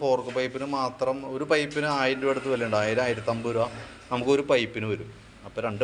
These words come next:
പൈപ്പ് വരുമ്പോൾ തന്നെ രണ്ടായിരത്തി something അതിന് തന്നെ ഉണ്ട്. ഫോർക്കിൻ്റെ ഓയിൽ സീൽ, ഓയിൽ കാര്യങ്ങളൊക്കെ മാറ്റി റീസെറ്റ് ചെയ്യുമ്പോൾ സാധാരണ തൊള്ളായിരത്തമ്പത് രൂപ നമുക്ക് റേറ്റ് വരാറ് മൊത്തത്തിൽ കേട്ടോ. അതായത് ഓയിൽ സീലിൻ്റെയും ഓയിലും ലേബറും എല്ലാം കൂടി വരുമ്പോൾ, അപ്പോൾ അങ്ങനെ വരുമ്പോൾ സ്വാഭാവികമായിട്ടും മൂവായിരം രൂപ അടുത്ത് നമുക്ക് അതിന്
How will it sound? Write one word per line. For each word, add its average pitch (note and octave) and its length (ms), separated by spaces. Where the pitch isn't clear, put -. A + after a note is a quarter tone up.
പൈപ്പ് B2+ 280
വരുമ്പോൾ C#3 280
തന്നെ C#3+ 200
രണ്ടായിരത്തി B2+ 440
something C3 300
അതിന് A#2+ 180
തന്നെ A2+ 180
ഉണ്ട്. G2+ 140
ഫോർക്കിൻ്റെ B2+ 500
ഓയിൽ D3 240
സീൽ, C#3+ 220
ഓയിൽ C#3 260
കാര്യങ്ങളൊക്കെ C#3 480
മാറ്റി C3+ 260
റീസെറ്റ് B2+ 240
ചെയ്യുമ്പോൾ C3+ 240
സാധാരണ B2 320
തൊള്ളായിരത്തമ്പത് A#2 640
രൂപ B2 100
നമുക്ക് A#2+ 240
റേറ്റ് G#2+ 260
വരാറ് F#2+ 280
മൊത്തത്തിൽ B2+ 380
കേട്ടോ. A#2 180
അതായത് G#2+ 280
ഓയിൽ A#2+ 220
സീലിൻ്റെയും B2 400
ഓയിലും A#2+ 380
ലേബറും A2 400
എല്ലാം B2 200
കൂടി A#2+ 160
വരുമ്പോൾ, F#2 240
അപ്പോൾ A2 220
അങ്ങനെ G#2 240
വരുമ്പോൾ D3 280
സ്വാഭാവികമായിട്ടും D3 800
മൂവായിരം C#3 260
രൂപ D3 80
അടുത്ത് C#3+ 140
നമുക്ക് C#3 160
അതിന് C3 160